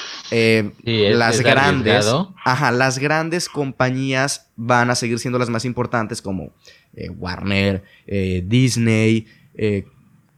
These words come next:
Speaker 1: ¿cuáles más? Universal, Sony, etcétera. Esas son como que las más, s-, mm, importantes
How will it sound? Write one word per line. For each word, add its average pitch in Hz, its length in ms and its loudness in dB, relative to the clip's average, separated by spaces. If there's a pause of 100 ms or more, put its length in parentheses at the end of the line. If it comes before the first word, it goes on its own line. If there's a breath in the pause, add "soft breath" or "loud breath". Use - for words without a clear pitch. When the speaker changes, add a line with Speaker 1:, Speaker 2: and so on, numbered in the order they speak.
(120)
Speaker 1:
¿cuáles 107 340 2
más? 104 200 0
Universal, 117 800 2
Sony, 127 380 -2
etcétera. 110 380 0
Esas 190 180 -2
son 214 100 -2
como 202 240 -2
que 147 80 -6
las 120 160 -4
más, 143 480 -4 (840)
s-, - 440 -8
mm, 156 520 -8 (760 loud breath)
importantes 180 1080 -2